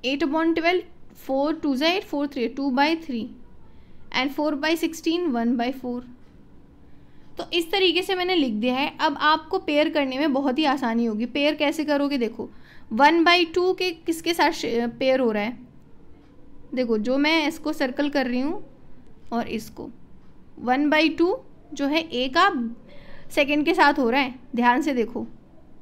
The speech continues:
वन बाई टू and वन बाई टू। टू बाई थ्री कहाँ पे है? बी, बी जो है वो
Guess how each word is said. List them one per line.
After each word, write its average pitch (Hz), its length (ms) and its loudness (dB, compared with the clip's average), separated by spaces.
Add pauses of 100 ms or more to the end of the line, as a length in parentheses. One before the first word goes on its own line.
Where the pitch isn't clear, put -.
(100)
वन 233 220 2
बाई 285 180 2
टू 359 220 -4 (260)
and 269 140 -2
वन 240 180 2
बाई 190 160 -4
टू। - 200 -12 (1120)
टू 381 140 6
बाई 403 220 6
थ्री 381 240 4
कहाँ 359 220 4
पे 359 140 -2
है? 381 220 -4 (1080)
बी, 269 560 4 (720)
बी 269 320 0
जो 339 120 0
है 330 280 2
वो 339 160 0